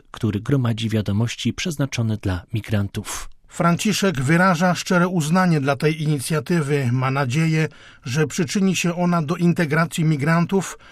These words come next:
Speaker 2: przy poszanowaniu praw przyjmujących je krajów, a zarazem wzbudzi w społeczeństwie nowe zaangażowanie w budowanie kultury otwarcia i solidarności.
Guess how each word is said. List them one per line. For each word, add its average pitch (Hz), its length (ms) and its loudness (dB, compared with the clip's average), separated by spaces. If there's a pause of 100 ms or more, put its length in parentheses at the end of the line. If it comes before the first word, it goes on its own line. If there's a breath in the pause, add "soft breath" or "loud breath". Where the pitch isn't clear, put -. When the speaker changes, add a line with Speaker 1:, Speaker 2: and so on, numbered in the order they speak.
(160 loud breath)
Speaker 2:
przy 170 220 0
poszanowaniu 175 800 0
praw 170 340 -2
przyjmujących 170 680 2
je 160 100 2
krajów, 160 580 -2 (440 loud breath)
a 156 180 0
zarazem 151 540 2
wzbudzi 147 440 -2
w 127 60 -6
społeczeństwie 170 920 0 (240 soft breath)
nowe 170 460 4
zaangażowanie 165 960 0
w 135 60 -4
budowanie 160 580 0
kultury 160 520 -2
otwarcia 156 640 -2
i 147 220 -4
solidarności. 131 880 -4